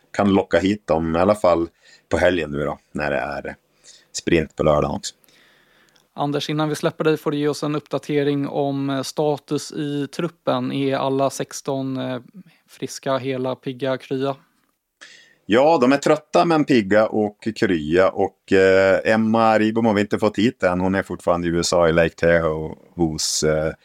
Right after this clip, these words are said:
Speaker 1: J C Schoonmaker då. Så hon kommer hit imorgon tillsammans med vårt Valla-team då, som kommer lite senare hit. Men, eh, åkarna känns väldigt, eh, laddade och, och det, vi körde lite fart idag på några håll också. Och det,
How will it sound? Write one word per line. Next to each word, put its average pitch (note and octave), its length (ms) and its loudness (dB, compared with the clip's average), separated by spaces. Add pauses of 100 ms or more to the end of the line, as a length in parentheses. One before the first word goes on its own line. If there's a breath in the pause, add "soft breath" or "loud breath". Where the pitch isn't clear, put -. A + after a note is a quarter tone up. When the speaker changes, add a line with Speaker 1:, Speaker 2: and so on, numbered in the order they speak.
(240 soft breath)
Speaker 1:
J E2+ 140 4
C E2+ 140 0
Schoonmaker E2 560 0
då. C#2+ 220 -2
Så - 180 0
hon F2 120 -2
kommer D#2+ 600 0
hit D#2 260 -2
imorgon F#2 800 2
tillsammans D2+ 440 -2
med D2+ 120 -6
vårt D2 220 -2
Valla-team D2 520 0
då, C2+ 60 -4
som - 160 -6
kommer D2 240 -8
lite - 160 -10
senare D2+ 340 -2
hit. D#2 240 -12 (460 loud breath)
Men, G#2 340 4
eh, F#2 540 2
åkarna C#3 320 -2
känns F#2+ 320 0
väldigt, E2 380 -2
eh, D2+ 480 2
laddade E2+ 500 0
och, E2+ 220 0
och E2+ 80 -8
det, F2 320 -4
vi F2 80 0
körde E2+ 260 0
lite D#2+ 200 -4
fart E2 300 2
idag D#2+ 240 2
på - 60 -10
några D2+ 200 -6
håll D#2 260 -6
också. - 240 -4
Och - 180 -14
det, D#2+ 340 -6